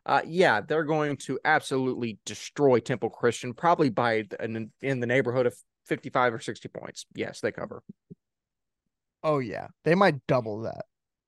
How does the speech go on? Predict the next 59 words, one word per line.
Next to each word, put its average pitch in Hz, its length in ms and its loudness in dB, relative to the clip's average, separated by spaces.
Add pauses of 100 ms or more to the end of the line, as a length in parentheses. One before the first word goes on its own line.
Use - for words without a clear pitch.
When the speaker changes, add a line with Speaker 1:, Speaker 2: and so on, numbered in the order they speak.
(800)
Speaker 1:
They 107 120 -8
might. 104 320 -8
So 127 80 -8
what 117 160 -6
would 107 100 -8
that 113 220 -6
be? 107 100 -10
That'd 101 160 -10 (180)
be 104 140 -16
a 104 80 -10
little 110 180 -6
under 107 180 -8
sixty. - 480 -12
That'd 120 180 -14
be, 117 80 -4
like, 107 160 -4
Speaker 2:
Yeah. 147 60 -6
Speaker 1:
fifty-nine 107 340 -8
points. 113 420 -10
Yeah. 95 220 -8
Speaker 2:
Yeah. 123 220 -4
Speaker 1:
Yeah, 92 100 -6
I'd, 110 200 -6
I, 120 240 0
I'd 147 280 2
take 143 260 0
it 127 80 0
as 117 140 -4
much 107 240 -8
as 104 140 -6
that. 107 300 0 (400)
Uh, 139 200 6
like 147 260 4
we've 143 180 6
said, 131 300 2
the 131 80 -4
spreads 175 400 4
do 151 160 6
get 143 220 2
better, 139 340 2 (240)
uh, 123 140 0
later 123 400 0
in 120 100 -4
the 117 100 -6
year 117 280 -2
as 107 80 -2
there's 113 180 -4
more 110 220 -4
data 107 360 0
to 104 120 -4
pull 110 260 -2
from, 101 560 -6
but 101 260 -2
this - 220 -2
is 101 160 -6
also 82 380 -6
just - 240 -12
an 92 120 -6
ex-, 78 360 -10